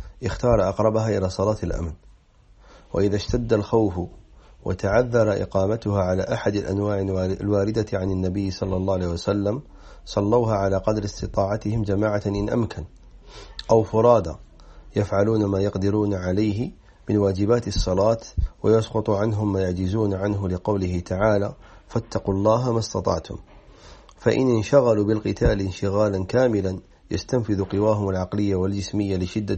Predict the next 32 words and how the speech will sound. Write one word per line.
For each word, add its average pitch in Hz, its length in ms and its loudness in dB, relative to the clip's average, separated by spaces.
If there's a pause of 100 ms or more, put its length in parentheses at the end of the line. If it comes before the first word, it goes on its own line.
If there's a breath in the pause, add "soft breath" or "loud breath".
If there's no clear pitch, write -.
الفزع 101 520 0 (480 loud breath)
والتحام 110 580 2
القتال 92 640 0 (460 loud breath)
أخروها 104 580 0
حتى 110 260 -6
تزول 98 360 -2
الشدة 87 420 -8 (600 loud breath)
ثم 107 240 2
صلوها. 107 600 0 (360 loud breath)
وعلى، 95 520 0
وعلى 101 240 2
ذلك 98 480 2
حمل 95 420 0
بعض 98 240 -2
العلماء 95 520 0
تأخير 101 420 -4
النبي 95 400 -2
صلى 95 160 -6
الله 92 140 -2 (100)
عليه 104 120 -2
وسلم 92 160 -2
الصلاة 95 500 -4
في 90 120 -6
غزوة 110 320 -2
الخندق، 92 560 -4 (440 loud breath)
وقال 104 340 4
أنس 101 340 0
بن 92 140 0
مالك 95 480 0 (200)
رضي 98 280 0
الله 92 340 0
عنه: 117 220 -2